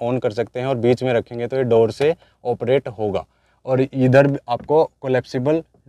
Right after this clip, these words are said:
डोर हैंडल मिल जाएंगे। तो कुछ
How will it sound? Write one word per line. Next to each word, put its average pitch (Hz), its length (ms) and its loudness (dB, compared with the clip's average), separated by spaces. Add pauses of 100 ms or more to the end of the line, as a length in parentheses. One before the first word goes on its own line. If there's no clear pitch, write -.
डोर 127 280 6
हैंडल 131 360 0 (200)
मिल 120 180 0
जाएंगे। 98 320 0 (600)
तो 135 60 -6
कुछ - 220 -8